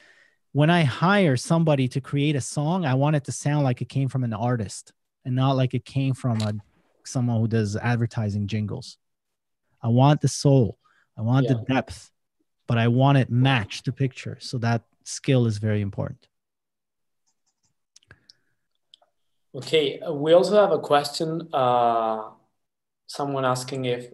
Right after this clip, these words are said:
Speaker 2: uh, are not producers already, like, oversaturated with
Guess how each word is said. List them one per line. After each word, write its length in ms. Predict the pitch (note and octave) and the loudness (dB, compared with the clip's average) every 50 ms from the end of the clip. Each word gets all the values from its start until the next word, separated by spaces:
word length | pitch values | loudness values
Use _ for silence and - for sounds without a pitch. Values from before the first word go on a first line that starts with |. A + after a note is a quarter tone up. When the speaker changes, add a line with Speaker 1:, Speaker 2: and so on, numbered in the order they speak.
| - - | -10 -8
Speaker 2:
uh, 300 | C3+ B2 A#2+ A#2+ - - - - | -4 -2 -2 -2 -2 -4 -2 2
are 160 | C3+ C3+ C3+ | 2 4 4
not 260 | C3+ C3 C#3 C3+ C3+ | 4 2 2 0 0
producers 600 | - D3+ C#3+ C3+ C#3 C3+ C3 C3+ C#3 C3 B2 B2+ - - - | 0 0 0 2 0 -2 -2 0 -2 -2 -2 -4 -10 -10 -4
already, 520 | - C3+ B2+ B2+ B2+ C3 B2 B2 B2 C3 C3 | 0 2 2 4 4 6 6 6 6 6 6
like, 260 | B2 A#2 A#2 A2 - | 6 4 4 2 0
oversaturated 1040 | - D#3 C#3+ C3 C3+ C3+ C3 C3 - B2+ A#2+ - - B2+ A#2+ A#2+ A#2+ B2+ B2 B2 | 2 4 4 4 4 2 2 2 2 0 0 0 2 2 2 2 2 -2 -6 -4
with 280 | B2 A#2+ A#2 A2+ A2 | 0 2 2 2 2